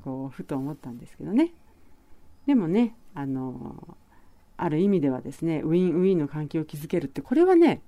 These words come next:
心がけてますので、これは良かったかなって思っているんですけども、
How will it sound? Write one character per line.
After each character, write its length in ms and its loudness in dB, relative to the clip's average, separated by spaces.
心 300 6
が 160 6
け 200 -8
て 100 -8
ま 120 -4
す 100 -12
の 120 -6
で、 220 -2
こ 120 -18
れ 60 2
は 200 2
良 80 -12
か 120 -14
っ 40 -20
た 100 -20
か 80 -16
な 200 -10
っ 60 -14
て 240 -20
思 100 -20
っ 40 -20
て 80 -20
い 80 -6
る 100 -2
ん 40 -6
で 100 -12
す 100 -18
け 100 -12
ど 120 0
も、 300 6